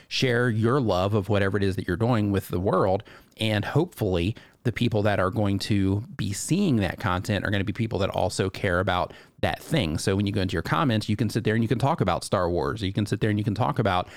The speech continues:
you know, audio gear or tech or, you know, whatever the thing is that you happen to make content about.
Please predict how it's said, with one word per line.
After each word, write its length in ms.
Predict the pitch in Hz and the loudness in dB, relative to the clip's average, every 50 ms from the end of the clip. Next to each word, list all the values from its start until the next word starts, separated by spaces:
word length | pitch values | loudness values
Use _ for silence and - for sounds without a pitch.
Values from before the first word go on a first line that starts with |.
| - - - - | -20 -20 -6 -2
you 80 | 107 98 | 0 0
know, 160 | 95 98 - - | 0 0 0 0
audio 360 | 101 110 117 123 104 104 90 | 0 0 0 2 2 2 0
gear 360 | 92 101 101 85 85 80 78 | 0 -2 -4 -4 -2 -2 -2
or 260 | 73 71 78 90 90 - - | -2 0 0 0 -2 -4 -4
tech 360 | - - 123 98 - - - - - | -2 -2 0 0 -2 -4 -8 -8 -4
or, 340 | - 104 101 98 95 92 92 - - - - - | -2 0 0 2 2 0 -2 -2 -8 -16 -14 -4
you 120 | - 147 135 | 0 2 2
know, 80 | 107 | 4
whatever 340 | 101 110 110 117 117 127 120 | 4 4 4 4 4 2 2
the 160 | 104 107 104 | 2 0 0
thing 240 | - - 117 113 110 | 0 0 0 0 0
is 140 | 110 104 98 | 0 -2 -2
that 120 | - - | -4 -2
you 120 | - 101 95 | -2 -2 -2
happen 280 | - 95 95 - - | 0 -2 -2 0 0
to 60 | 101 101 | 0 0
make 160 | 95 - - | 0 -2 -2
content 380 | 104 101 98 98 - - 85 | 0 0 0 0 -2 -4 -4
about. 340 | - 127 170 165 110 107 - | -2 0 0 0 0 0 -2